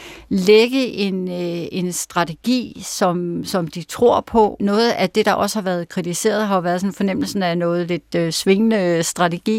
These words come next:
Hvad skulle de være, det grønne borgerlige parti, eller skulle de, øh, gå ind for topskattelettelser, eller skulle de ikke? Og der har været sådan en oplevelse af lidt, øh, slinger i, i, i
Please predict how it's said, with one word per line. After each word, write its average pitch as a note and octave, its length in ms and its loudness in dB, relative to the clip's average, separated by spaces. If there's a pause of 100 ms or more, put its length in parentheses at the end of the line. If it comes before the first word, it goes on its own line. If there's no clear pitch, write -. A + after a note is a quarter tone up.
(100)
Hvad F3+ 180 0
skulle F3 220 -8
de E3+ 100 -6
være, E3 120 -2
det D#3+ 100 -6
grønne G3 640 2
borgerlige F#3+ 500 0
parti, F#3+ 540 -4
eller E3+ 300 -2 (540)
skulle F3 400 0
de, D#3 100 -2
øh, D#3+ 500 0
gå F3 100 -2
ind F3 100 0
for - 120 -10
topskattelettelser, G3 920 0
eller F3 120 -2
skulle E3+ 280 -6
de E3 60 -10
ikke? G#3+ 640 2
Og E3+ 320 2 (400)
der G3+ 60 4
har G3+ 100 6
været G#3+ 180 6
sådan A3 100 -4
en - 60 -10
oplevelse G#3+ 640 0
af F#3+ 180 -2
lidt, F#3+ 240 -4
øh, F3 200 -4
slinger G3+ 460 -2
i, F3 380 -6
i, F3+ 160 -8 (120)
i G3 140 -6